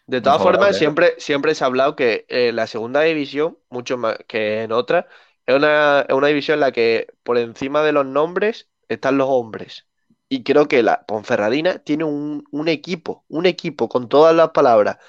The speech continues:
Speaker 1: Y el Málaga está en proceso de, eh, la Ponferradina, eh, ha hecho, ha, ha, bueno, durante estos años ha sufrido un, un, un cambio, eh, lo que, bueno, ha tenido que sufrir en algunas temporadas, pero ha seguido con una misma idea.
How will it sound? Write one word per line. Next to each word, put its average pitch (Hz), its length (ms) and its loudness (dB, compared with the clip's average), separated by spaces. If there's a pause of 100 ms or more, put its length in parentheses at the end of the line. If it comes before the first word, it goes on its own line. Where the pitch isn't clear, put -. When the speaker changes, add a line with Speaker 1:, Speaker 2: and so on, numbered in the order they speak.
(340)
Speaker 1:
Y 143 140 2
el 123 100 2
Málaga 156 280 0
está 175 360 -2
en 147 180 0
proceso 156 500 0
de, 175 280 -2 (260)
eh, - 120 -6
la 113 120 -2
Ponferradina, 113 840 -4
eh, 110 260 -2
ha 110 160 -2
hecho, 135 360 -8 (380)
ha, 92 640 -4
ha, 95 60 -6
bueno, 117 300 -4
durante 107 320 -6
estos 143 160 -2
años 151 160 0
ha - 60 -6
sufrido 143 340 0
un, 120 140 -8 (100)
un, 127 260 -4
un 131 200 -8
cambio, 165 540 2 (400)
eh, 107 160 -4
lo 107 200 -4
que, 104 480 -2
bueno, 123 300 2
ha - 200 -6
tenido 120 260 -2
que 120 80 -6
sufrir 131 300 -2
en 127 80 2
algunas 123 260 0
temporadas, 143 580 2 (100)
pero 113 200 4
ha 113 60 0
seguido 147 440 -2
con 160 120 -2
una 156 160 0
misma 156 280 0
idea. 117 320 2